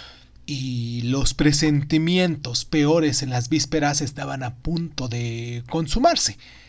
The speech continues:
Lo que los más pesimistas habían augurado, que el Deportivo no tenía mentalidad de campeón, que al final le pondrían la presión, que La Coruña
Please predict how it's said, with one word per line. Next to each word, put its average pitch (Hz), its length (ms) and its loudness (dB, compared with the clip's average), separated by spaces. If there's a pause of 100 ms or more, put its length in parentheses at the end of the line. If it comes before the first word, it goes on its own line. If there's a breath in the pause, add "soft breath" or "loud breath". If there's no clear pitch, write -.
(160 loud breath)
Lo 190 180 -2
que 220 100 0
los 214 200 0
más 302 220 2
pesimistas 175 680 2
habían 165 240 2
augurado, 120 580 0 (300)
que 147 120 2
el 131 80 2
Deportivo 139 500 2
no 143 200 0
tenía 147 340 0
mentalidad 120 540 -2
de 113 100 -8
campeón, 165 440 -4 (360 loud breath)
que 143 120 -2
al 127 120 4
final 147 520 0 (720 soft breath)
le 170 300 2
pondrían 175 760 0
la 151 160 0
presión, 175 560 0 (560 soft breath)
que - 160 4
La 175 140 2
Coruña 185 580 4